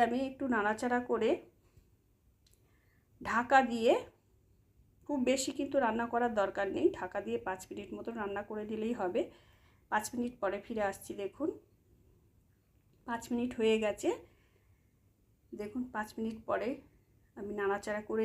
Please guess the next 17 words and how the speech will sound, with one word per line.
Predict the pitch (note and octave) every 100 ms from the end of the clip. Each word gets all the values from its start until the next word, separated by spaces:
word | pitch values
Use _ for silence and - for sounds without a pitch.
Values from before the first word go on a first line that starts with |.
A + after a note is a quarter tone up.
| A3
নিচ্ছি। | A3 - D#4 F4 B3+
ঝিঙাগুলো | A#3 A3+ A3 A3+
কিন্তু | A3 A#3 A3+ A3
ভালো | F#3+ G3+ G#3+
মতন | G#3 A#3+ A3+
আমার | G#3 A3 -
সিদ্ধ | G3+ - A#3
হয়ে | G#3+ G#3+
গেছে, | G#3+ G#3+ D4 A4 - _ _ _ -
একদম | G3+ G#3 A#3+ B3
নরম | A3 A3 B3+
হয়ে | A#3 G3
গেছে, | G3 - A#3+ A#3+
কিন্তু | G#3+ - E4 - - _ -
ঘাটেনি। | - - A3 A3 D4+ - - _ _ _ _ _ -
এবারে | A3+ B3+ C#4
তেজপাতা | A#3+ A#3 - A3